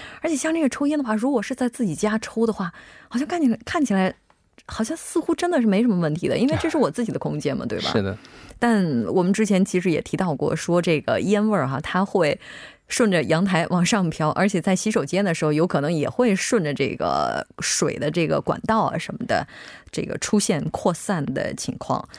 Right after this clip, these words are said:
Speaker 1: 那政府也是说，这个比起来控烟哈，可能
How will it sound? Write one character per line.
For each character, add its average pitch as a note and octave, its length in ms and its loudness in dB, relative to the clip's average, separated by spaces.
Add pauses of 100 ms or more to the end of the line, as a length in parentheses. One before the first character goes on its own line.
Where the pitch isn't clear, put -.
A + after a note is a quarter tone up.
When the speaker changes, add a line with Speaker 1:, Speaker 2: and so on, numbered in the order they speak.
(460)
Speaker 1:
那 A#3 140 4
政 D#4+ 300 2
府 E3+ 160 0
也 C3 160 -2
是 F#3+ 160 0
说， F#3+ 420 4
这 G3 160 0
个 F3 60 2
比 F#3+ 160 2
起 F#3+ 160 0
来 C#3+ 180 2
控 E3+ 380 0
烟 E3 320 2
哈， C3+ 240 2
可 - 160 0
能 B3+ 420 2